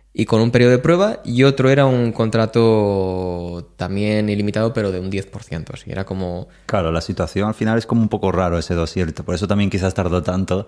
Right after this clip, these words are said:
Speaker 1: Sí.
Speaker 2: Porque, ah, suelen dejar un, al lado, a, aparte, los dosieres que son más complicados. Por ejemplo, eh, dosieres que hemos,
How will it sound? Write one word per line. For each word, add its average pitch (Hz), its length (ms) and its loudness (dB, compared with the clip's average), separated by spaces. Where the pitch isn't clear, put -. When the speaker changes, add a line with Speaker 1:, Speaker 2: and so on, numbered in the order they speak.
Speaker 1:
Sí. 110 480 -2
Speaker 2:
Porque, 90 440 0
ah, 92 220 -2
suelen 98 520 0
dejar 95 340 0
un, 90 320 -4
al 95 240 0
lado, 98 380 2
a, 87 120 -2
aparte, 104 720 -2
los 85 420 -2
dosieres 90 380 -2
que 92 80 -2
son 95 120 0
más 90 140 -4
complicados. 85 600 -4
Por - 120 -4
ejemplo, 98 540 0
eh, 90 240 -2
dosieres 92 380 -4
que 98 100 -4
hemos, 95 340 -6